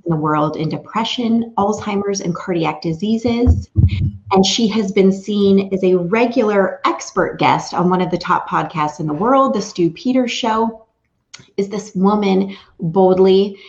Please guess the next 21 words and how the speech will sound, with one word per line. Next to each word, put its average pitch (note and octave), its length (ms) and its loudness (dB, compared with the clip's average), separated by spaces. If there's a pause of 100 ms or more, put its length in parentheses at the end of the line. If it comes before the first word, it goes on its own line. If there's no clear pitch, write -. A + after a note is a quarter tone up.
(200)
and F3 320 -6
brilliantly F3 1200 0
shares C#3 400 -4
truth. C3 380 -6
So, - 400 -4 (320)
Doctor A3 320 -2
Jane G#3+ 260 -2
Ruby, G#3 320 -2
welcome. F#3+ 640 -2
I E3+ 140 0
cannot G3+ 420 -2
tell G3+ 180 -8
you G3 280 -2
how G3 320 -4
excited E3 680 -2
we E3 160 -2
are D3 220 -2
to E3+ 100 -8
have D#3 300 -4
you C#3+ 160 -2
here. A#2+ 500 -8